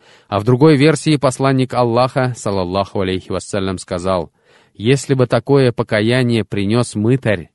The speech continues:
Аллах простил бы его». А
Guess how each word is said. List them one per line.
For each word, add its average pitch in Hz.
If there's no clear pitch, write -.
Аллах 107
простил 113
бы 95
его». 80
А 127